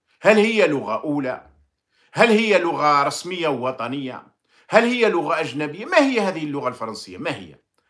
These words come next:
شخصيًا ما عنديش مشكلة مع الفرنساوية، لكن نريد أن نفهم الستاتي تاع هذه اللغة. ما هو؟ ما هي؟ لماذا المسؤولين أو صحفيين أو، والله لو كان في صحيفته يكتب ما كاش مشكل،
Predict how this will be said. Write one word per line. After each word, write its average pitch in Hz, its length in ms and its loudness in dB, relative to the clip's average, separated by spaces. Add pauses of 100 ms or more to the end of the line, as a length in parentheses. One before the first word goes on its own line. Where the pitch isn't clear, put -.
(120)
شخصيًا - 360 -6
ما 220 120 0
عنديش 190 300 -6
مشكلة 123 320 -10
مع 85 100 -12
الفرنساوية، - 640 -20 (720)
لكن 196 260 0
نريد 202 280 -2
أن 165 160 -8
نفهم 170 320 -4
الستاتي 208 560 -2
تاع 175 240 -6
هذه 143 60 -6
اللغة. 110 480 -14 (920)
ما 185 80 0
هو؟ 98 300 -10 (2000)
ما 277 100 2
هي؟ 240 520 0 (640)
لماذا 220 540 2
المسؤولين 233 800 -2
أو 208 180 2
صحفيين 202 720 -6
أو، 202 120 -4 (420)
والله 190 260 4
لو 196 120 -2
كان 190 180 2
في 160 80 -10
صحيفته 156 600 -8
يكتب 165 380 -8
ما 165 200 -2
كاش - 280 -6
مشكل، 110 360 -12